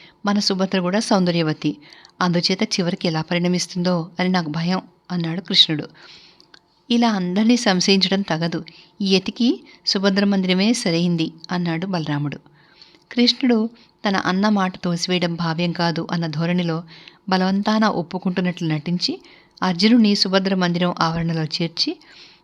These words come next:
అతని రహస్యాన్ని రుక్మిణి, సత్యభామలకు మాత్రం తెలిపాడు. తర్వాత సుభద్రతో,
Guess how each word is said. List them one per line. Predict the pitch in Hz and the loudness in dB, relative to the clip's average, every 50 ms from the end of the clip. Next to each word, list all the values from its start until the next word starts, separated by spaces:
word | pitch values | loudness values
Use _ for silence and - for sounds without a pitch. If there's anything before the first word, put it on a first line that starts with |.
| _ _ _ | _ _ _
అతని | 196 196 - 175 175 | -6 -4 -2 -2 0
రహస్యాన్ని | 180 180 180 185 - - 220 208 202 185 180 175 175 180 - - - - _ _ _ _ - 196 | 0 0 0 -2 0 0 2 2 4 4 2 2 0 -2 -6 -12 -20 -20 _ _ _ _ -2 0
రుక్మిణి, | 208 208 - - 240 240 254 294 320 | 0 0 2 2 4 4 6 4 2
సత్యభామలకు | - - 208 - - 185 175 175 185 185 180 175 170 - | 2 0 -2 -2 0 -2 -2 0 2 2 2 0 0 -2
మాత్రం | 165 165 165 165 165 180 190 214 208 - - _ _ _ _ _ _ - | -2 -2 -2 -2 -2 0 0 0 0 0 -4 _ _ _ _ _ _ -8
తెలిపాడు. | 170 160 151 - - 151 143 143 - - - - - - - _ _ _ _ - | -6 -6 -6 -6 -8 -8 -8 -8 -12 -16 -20 -20 -20 -20 -20 _ _ _ _ 0
తర్వాత | 226 220 240 262 269 277 | 2 4 4 4 2 2
సుభద్రతో, | 269 - 208 190 214 190 214 208 - - 180 175 185 | -2 -2 0 0 0 0 0 -2 -2 -2 -4 -4 -4